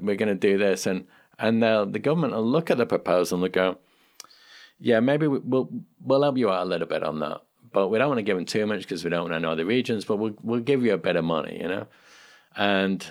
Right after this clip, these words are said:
and that's how you share the, the, the financial risk. But we're not necessarily been going to government in any way comparable. You might say, "We need a bit of a bridge for peacocks. Can you give us a loan?" Um, but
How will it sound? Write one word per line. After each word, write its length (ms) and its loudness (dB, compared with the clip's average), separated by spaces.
and 200 0
that's 200 0
how 60 -2
you 120 -2
share 260 0
the, 240 0
the, 240 -2
the 100 -4
financial 440 -4
risk. 380 -6
But 140 2
we're 260 2
not 320 -2
necessarily 400 -2
been 280 -4
going 380 0
to 120 -8
government 500 -4
in 380 -4
any 280 0
way 260 2
comparable. 720 -4
You 160 -2
might 240 0
say, 240 0
"We 160 -2
need 160 -2
a 20 -8
bit 160 -4
of 100 -6
a 40 -10
bridge 380 -2
for 120 -16
peacocks. 800 -6
Can 100 -6
you 80 -8
give 80 -6
us 120 -4
a 40 0
loan?" 460 0
Um, 460 2
but 340 2